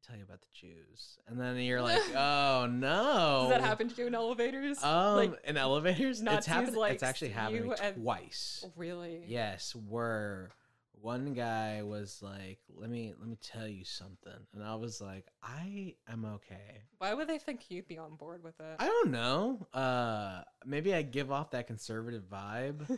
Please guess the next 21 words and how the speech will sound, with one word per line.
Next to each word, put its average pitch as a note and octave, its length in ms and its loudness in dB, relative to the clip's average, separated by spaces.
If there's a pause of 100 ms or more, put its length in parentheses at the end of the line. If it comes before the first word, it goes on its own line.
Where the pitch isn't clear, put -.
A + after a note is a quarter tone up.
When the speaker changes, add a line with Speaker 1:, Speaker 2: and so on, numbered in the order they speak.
Speaker 1:
<laughs> D#3 640 2 (840)
I E3+ 120 4
mean, G#3 140 6
I G3 120 6
s-, G3 160 4
Speaker 2:
That D#3 80 0
is - 20 0
so - 40 -2
Speaker 1:
once F#3 220 2
in C#4+ 80 2
a C#4 40 2
Speaker 2:
funny F3+ 100 4
to C3+ 40 4
me. C3 60 0
Speaker 1:
while B2 280 4
I'll A#2 100 0
say A#2 200 -6
I'm A2+ 160 -4
a G#2 100 -6
Republican B2 840 -8
just, B2 320 -8